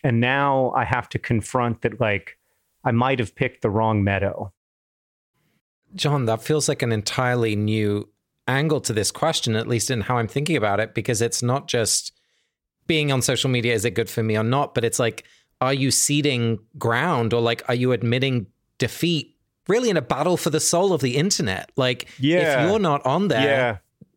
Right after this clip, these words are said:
Speaker 2: then we're just leaving it to the giant corporations, and gone is the whimsy and the goodness and the generosity of what the internet has been for so many of us.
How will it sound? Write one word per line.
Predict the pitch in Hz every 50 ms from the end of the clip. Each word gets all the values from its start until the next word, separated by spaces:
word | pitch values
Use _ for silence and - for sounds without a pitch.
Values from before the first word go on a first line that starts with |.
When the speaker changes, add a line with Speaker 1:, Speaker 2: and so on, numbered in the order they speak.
| _ _ _ _ -
Speaker 2:
then | - 156 160 180
we're | 175 175
just | - - 175 - -
leaving | 151 151 175 220 220 214 170
it | 131 131 139 - - _ _ _ -
to | - 165 156
the | 127 147 143
giant | 117 - - 135 139 139 143
corporations, | - 156 147 - 143 135 135 135 123 - 151 147 143 139 - - - - _ _ _ _ _ _ _ _ _ _ -
and | 143 143 147 147 127 - - -
gone | 127 131 147 156 165
is | 175 170 -
the | - 156
whimsy | 135 123 143 151 170 170 135 139 143 131 127
and | 123 120 120
the | 123
goodness | 110 107 - 143 160 156 175 151 127 113 - -
and | 135 127 120
the | 120 117 - - _ _ _ _ _ -
generosity | - - 127 120 135 139 147 160 151 - 196 147 - 120 107 110
of | 110 107 - - - - - - _ _ -
what | - 123 139 -
the | - 139 131
internet | 127 113 - 139 131 127 123 -
has | - - 123 117 -
been | - _ - 127 135 175 190 135 92 85 -
for | - -
so | 104 - - 110
many | 104 110 123 131 113
of | - -
us. | - - - - - -